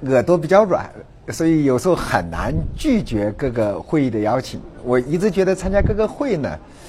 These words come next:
其实我是一个做技术和做产品的人，我是特别不愿意接受采访和不愿意抛头露面。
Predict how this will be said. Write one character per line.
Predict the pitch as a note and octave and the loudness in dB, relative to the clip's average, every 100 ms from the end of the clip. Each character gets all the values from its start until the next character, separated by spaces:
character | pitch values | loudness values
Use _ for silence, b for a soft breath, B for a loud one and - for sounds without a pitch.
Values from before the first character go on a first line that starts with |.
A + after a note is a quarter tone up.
| B B | B B
其 | - | 4
实 | A3+ | 6
我 | A#3+ F#2 | 6 4
是 | - | 2
一 | G#3+ | 4
个 | G#3 | 4
做 | A#3 | 2
技 | A3 E4 | 2 0
术 | G3+ | 2
和 | D#3+ | -2
做 | D3 | 0
产 | C3+ - C#3+ | -2 -4 -2
品 | B3 | 0
的 | D#3 | -2
人， | D#2+ D2 | -4 -4
我 | A2 | -4
是 | F#3 | -4
特 | F#3 - - F4+ G#3+ | -6 -4 0 4 4
别 | C#3+ | 4
不 | B2 A#2+ | 0 2
愿 | D#3+ | 2
意 | E3+ | 0
接 | C3 | 0
受 | A#2+ B2 | -2 -2
采 | A2 G#2 | -2 -4
访 | F#2+ | -4
和 | A2 | -6
不 | G#2 A2 | -6 -2
愿 | D3 G3+ | 2 2
意 | D#3+ | 0
抛 | - D3+ | -2 -2
头 | D#3+ | -2
露 | E3+ F3+ | -6 -4
面。 | A3 | -4